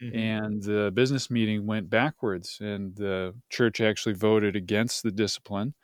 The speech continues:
Speaker 2: And
Speaker 1: Hmm.
Speaker 2: it, it
Speaker 1: Mm.
Speaker 2: sounds like it turned into, mm, quite a mudslinging fest.
Speaker 1: Mm.
Speaker 2: And, uh,
Speaker 1: Mm.
Speaker 2: and
Speaker 1: Mm.
Speaker 2: unfortunately, a lot of people were hurt as a result of
Speaker 1: Mm-hmm.
Speaker 2: that. And,
Speaker 1: Mm-hmm.
Speaker 2: you know, good people left and, and people that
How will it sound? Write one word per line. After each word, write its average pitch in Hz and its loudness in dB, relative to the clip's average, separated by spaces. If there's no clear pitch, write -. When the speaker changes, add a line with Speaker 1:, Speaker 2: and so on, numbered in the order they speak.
Speaker 2:
And 101 -2
Speaker 1:
Hmm. - -
Speaker 2:
it, 101 0
it 101 -8
Speaker 1:
Mm. - -8
Speaker 2:
sounds 110 0
like 98 0
it 98 -4
turned 107 -2
into, 95 -4
mm, 110 -12
quite 117 4
a 101 2
mudslinging 101 -2
fest. - -4
Speaker 1:
Mm. 143 -4
Speaker 2:
And, 95 -6
uh, 101 0
Speaker 1:
Mm. 95 0
Speaker 2:
and 104 -6
Speaker 1:
Mm. 113 -6
Speaker 2:
unfortunately, 104 -2
a 95 -2
lot 104 4
of 98 -4
people 107 -6
were 90 -2
hurt 113 0
as 107 -4
a 104 -4
result 101 0
of 123 -6
Speaker 1:
Mm-hmm. - -6
Speaker 2:
that. 110 0
And, 95 -10
Speaker 1:
Mm-hmm. 110 -12
Speaker 2:
you 107 -6
know, 101 -4
good 127 4
people 120 2
left 120 2
and, 92 -6
and 92 -12
people 110 -2
that 101 -2